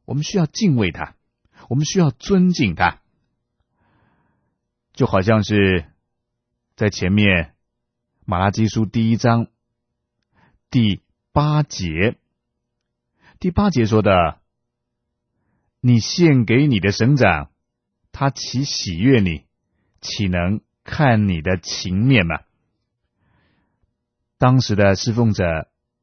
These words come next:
对于达官显要献上礼物，行诡诈，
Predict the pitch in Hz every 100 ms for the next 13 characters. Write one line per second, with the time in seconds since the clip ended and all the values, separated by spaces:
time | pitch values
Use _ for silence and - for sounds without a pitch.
0 | _ _ _ _ _ - 104 101 95 98
1 | 110 113 - 80 80 101 85 - _ _
2 | _ _ _ _ _ _ _ - 107 113
3 | 101 87 80 104 90 - _ _ _ _
4 | _ _ _ - - 104 113 92 80 107
5 | 85